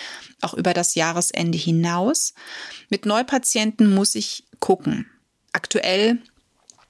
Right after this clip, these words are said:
ist es bei mir eh so, dass ich einen Praxisstopp habe, einen Aufnahmestopp habe, weil einfach auch im Urlaub so viele Neupatienten dazugekommen sind, die ich erstmal abarbeiten möchte, die erstmal einen Plan von mir bekommen.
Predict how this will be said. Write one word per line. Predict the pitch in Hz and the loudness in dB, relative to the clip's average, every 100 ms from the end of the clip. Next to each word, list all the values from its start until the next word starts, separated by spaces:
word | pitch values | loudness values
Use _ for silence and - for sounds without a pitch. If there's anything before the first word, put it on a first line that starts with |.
| - - | -16 -8
ist | - - | -4 -2
es | 185 | -2
bei | 180 | 0
mir | 170 175 | 0 2
eh | 175 208 | 2 2
so, | 254 | 2
dass | 220 190 | 2 -2
ich | - | -2
einen | 170 | -4
Praxisstopp | - 165 - 175 - - - - 175 - - | -2 -2 -2 -2 -4 -2 -2 0 0 0 0
habe, | 240 220 | 2 2
einen | 185 | 0
Aufnahmestopp | - 196 240 214 208 - 190 - - | 0 2 4 4 2 0 -4 -4 -2
habe, | 185 214 240 214 | 0 2 2 4
weil | 185 190 | 2 0
einfach | - 190 - 196 | -2 -4 -2 0
auch | 175 185 | 0 0
im | 175 | 0
Urlaub | - 202 214 202 196 - | 4 4 6 4 2 -2
so | 208 208 | 0 0
viele | - 202 190 | 0 0 0
Neupatienten | 180 190 214 - 196 185 190 | 0 0 0 -2 -2 0 0
dazugekommen | 175 - - 202 208 202 190 185 | 0 -2 -2 0 0 0 0 0
sind, | 185 185 - | -2 -4 -4
die | |
ich | 185 - | -6 -6
erstmal | 185 185 - - | -6 -4 -4 -2
abarbeiten | 82 - - 170 175 180 - 175 | -4 -4 -4 -2 -2 -2 0 0
möchte, | 180 233 - 277 262 | 0 -2 -2 0 0
die | 226 - | 0 -4
erstmal | 185 - 175 | -4 -2 -2
einen | - 170 | -2 -6
Plan | - 175 185 202 | -2 0 0 0
von | 185 180 | 0 0
mir | 170 | 0
bekommen. | 165 - - 180 190 240 | -6 -6 0 2 4 4